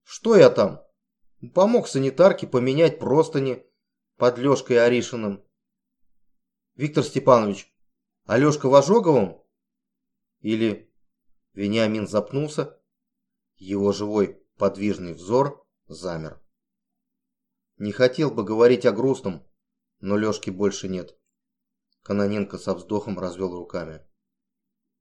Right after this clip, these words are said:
«Жаль», лицо Вениамина болезненно исказилось. «Надеюсь, он не мучился». Шагая к больничной парковке, Кононенко,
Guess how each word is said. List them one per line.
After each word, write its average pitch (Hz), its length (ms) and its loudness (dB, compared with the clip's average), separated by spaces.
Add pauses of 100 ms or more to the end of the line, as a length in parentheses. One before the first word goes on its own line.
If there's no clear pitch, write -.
(640)
«Жаль», 98 640 -2 (240)
лицо 98 360 -6
Вениамина 104 580 -2
болезненно 98 560 -2
исказилось. 95 640 -6 (800)
«Надеюсь, 120 520 0
он 123 160 -2
не 113 80 -4
мучился». 110 600 -6 (1600)
Шагая 190 360 6
к 135 100 0
больничной 160 420 4
парковке, 143 680 0 (360)
Кононенко, 147 840 2